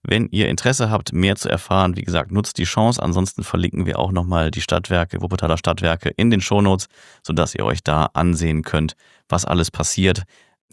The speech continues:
Ihr findet da auch dann Informationen zu den Themen, die wir besprochen haben. Thema Bodenrecycling, Rostasche et cetera pp. Dazu wird alles auffindbar sein. Wir verlinken auch nochmal die Folge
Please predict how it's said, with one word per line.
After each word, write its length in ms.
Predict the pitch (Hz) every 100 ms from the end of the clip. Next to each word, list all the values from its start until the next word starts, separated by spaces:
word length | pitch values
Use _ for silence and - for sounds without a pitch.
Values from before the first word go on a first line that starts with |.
| -
Ihr 100 | 78
findet 240 | 92 82
da 140 | 80 64
auch 200 | 67 85
dann 160 | 76
Informationen 680 | - - 87 85 - 85 85
zu 180 | - 78
den 220 | 80 73
Themen, 300 | - 98 95
die 100 | 90
wir 60 |
besprochen 600 | 85 85 - 78 87 78
haben. 520 | 78 78 76 73 69 -
Thema 260 | 101 98
Bodenrecycling, 1040 | 80 73 76 73 76 - - - 80 85 -
Rostasche 640 | - 85 - - - 65
et 120 | 58
cetera 440 | - 71 87 76 90 - _ -
pp. 320 | 80 101 98
Dazu 320 | 87 82 82
wird 200 | 87 -
alles 340 | - 80 85 - _ _ -
auffindbar 480 | 120 - 139 104 95
sein. 180 | 98
Wir 80 | 95
verlinken 400 | 95 92 98 - -
auch 160 | 123
nochmal 340 | 151 107 101 92
die 80 | 92
Folge 440 | - 98 101 98